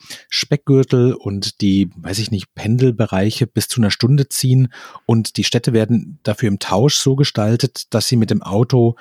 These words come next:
einfach zu erreichen sind. Also quasi, man kann jederzeit rein und raus fahren, ungehindert. Und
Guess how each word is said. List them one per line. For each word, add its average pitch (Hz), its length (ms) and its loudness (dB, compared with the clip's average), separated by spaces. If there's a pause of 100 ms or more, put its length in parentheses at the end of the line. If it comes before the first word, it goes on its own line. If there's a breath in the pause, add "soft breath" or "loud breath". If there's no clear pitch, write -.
(180 loud breath)
einfach 110 340 -2
zu - 160 0
erreichen 95 440 0
sind. 117 280 0
Also 104 160 -6
quasi, 101 500 -2 (520 soft breath)
man 98 180 -4
kann 104 380 0 (240)
jederzeit 117 540 2
rein 98 160 2
und 95 80 2
raus 95 340 2
fahren, 131 320 4
ungehindert. 127 840 2 (460 loud breath)
Und 110 220 0